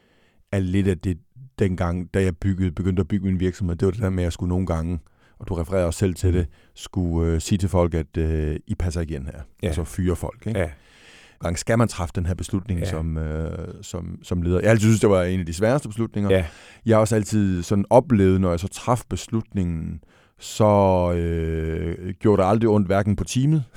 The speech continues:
Speaker 1: <laughs> for de
Speaker 2: Mm.
Speaker 1: havde set det,
Speaker 2: Mm.
Speaker 1: inden du selv havde set det som
Speaker 2: Ja.
Speaker 1: chef, at de ikke passede ind. Og det gjorde egentlig, øh, faktisk heller ikke ondt på den medarbejder, fordi man jo egentlig får løst noget, fordi hvis det ikke fungerede, så fungerede det ikke,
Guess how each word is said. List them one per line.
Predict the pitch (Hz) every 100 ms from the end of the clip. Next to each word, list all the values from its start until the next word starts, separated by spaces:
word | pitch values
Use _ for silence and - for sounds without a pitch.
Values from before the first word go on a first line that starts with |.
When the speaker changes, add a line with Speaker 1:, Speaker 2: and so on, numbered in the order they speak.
| -
Speaker 1:
<laughs> | _ _ -
for | -
de |
Speaker 2:
Mm. | 110
Speaker 1:
havde | 113
set | - 127 104 110
det, |
Speaker 2:
Mm. | 107 92
Speaker 1:
inden | 120 120 131 113 -
du | 107
selv | 117 120
havde | 113
set | 127 110
det | 104
som |
Speaker 2:
Ja. | 98
Speaker 1:
chef, | 107 123
at | 98
de | 113
ikke | 117
passede | 107 107 113
ind. | 120 - - - - - -
Og |
det | 113
gjorde | 101 101
egentlig, | 113 107 92 - -
øh, | 98 92 92 90 87
faktisk | 101 101
heller | 98 98
ikke | 98 -
ondt | 107 104
på | -
den | 95 90 87
medarbejder, | 90 101 90 82 85
fordi | - 87 92
man | 85 87 90
jo | 90
egentlig | 95 92 82
får | 98
løst | 92 107 101 -
noget, | 90 85 90
fordi | - 87 90
hvis | 82 -
det |
ikke | 107
fungerede, | - 90 98
så | 85
fungerede | 87 87 101 87
det |
ikke, | 87